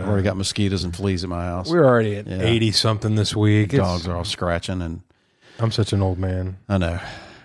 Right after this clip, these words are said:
Speaker 1: Daggone it. I
Speaker 2: <laughs>
Speaker 1: gotta get my golf cart and go out and tour the neighborhood, make sure those kids are behaving themselves. Yeah, I'm the same way. I, I, what hap-, we miss winter, man.
Speaker 2: Yeah.
Speaker 1: We got,
Speaker 2: Well, we
Speaker 1: like
Speaker 2: get three days of it is why.
Speaker 1: Yeah.
Speaker 2: It's not as if we're being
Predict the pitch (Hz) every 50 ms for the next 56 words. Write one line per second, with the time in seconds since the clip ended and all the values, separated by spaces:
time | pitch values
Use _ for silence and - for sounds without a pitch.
0 | - _ _ _ _ _ _ _ - - 123 131 123 87 - - - - - -
1 | - - - - - 120 117 110 104 95 - 123 123 120 135 131 127 127 127 -
2 | 107 104 98 90 - 139 135 131 117 - - 123 113 113 98 95 98 113 117 107
3 | 104 101 - - 139 127 127 117 113 113 113 104 101 104 104 98 95 92 92 90
4 | 107 110 - - 110 110 104 95 101 98 92 - - - _ _ - - 113 104
5 | - - 90 85 82 - _ - 95 98 98 95 87 90 92 90 - - 92 90
6 | 87 90 90 - - - 98 90 87 92 92 92 98 - - 95 92 90 92 92
7 | 90 90 98 - 117 143 - - - 117 135 135 135 110 104 123 143 160 185 -
8 | - - - - _ _ - 73 107 101 120 170 175 143 - - 127 131 156 160
9 | 92 85 - _ 95 90 101 110 113 98 - _ _ - - - 101 110 117 135
10 | 117 92 104 151 151 127 127 131 156 127 107 110 131 131 120 117 107 101 85 87
11 | 87 85 87 87 90 87 87 - 98 90 87 85 - - 104 101 101 101 92 92
12 | 95 92 - - - - - - - 107 95 95 101 98 95 95 92 87 87 82